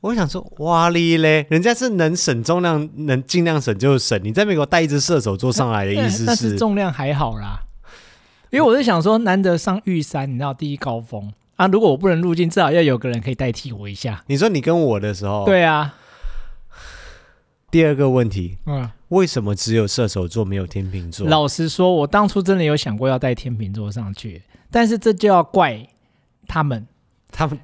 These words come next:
Speaker 1: 怪谁？<laughs> 他们是谁？
Speaker 2: <laughs> 就那个人家有些那个玩具的制作，制作商，因为他烂尾，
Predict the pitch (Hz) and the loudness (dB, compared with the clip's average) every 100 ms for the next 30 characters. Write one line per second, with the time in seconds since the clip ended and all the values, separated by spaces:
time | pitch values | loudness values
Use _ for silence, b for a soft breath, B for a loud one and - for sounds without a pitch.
0 | - - 143 226 104 - 190 - - - | -10 -2 2 4 2 0 -4 -4 -10 -2
1 | 190 170 143 185 151 117 101 175 185 233 | 0 0 2 2 2 2 0 -2 -2 0
2 | 214 240 226 226 233 208 214 175 156 170 | 2 2 2 0 2 2 4 4 4 2
3 | 233 208 185 170 160 147 165 156 139 151 | 0 0 2 4 4 2 2 2 0 -2
4 | 151 135 - 156 180 147 156 131 135 117 | 0 0 -2 -4 -2 0 -2 -2 -4 -10
5 | B B B B B 208 170 165 170 131 | B B B B B 2 2 2 2 0
6 | 110 98 | -4 -8